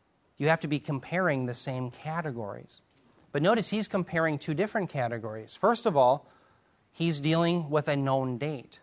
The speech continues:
with the Passover. You see, the Passover is on the fourteenth day of Nisan.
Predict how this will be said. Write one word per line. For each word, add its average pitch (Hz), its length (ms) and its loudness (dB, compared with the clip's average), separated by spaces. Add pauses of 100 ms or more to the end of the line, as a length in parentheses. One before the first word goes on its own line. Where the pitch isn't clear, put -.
(100)
with 127 120 -6
the 123 80 -6
Passover. 147 680 -8 (680)
You 196 80 0
see, 226 120 2
the 190 100 4
Passover 202 720 4
is 156 160 0
on 170 160 6
the 151 80 2
fourteenth 175 560 0
day 147 160 2
of 131 120 2
Nisan. 131 560 -2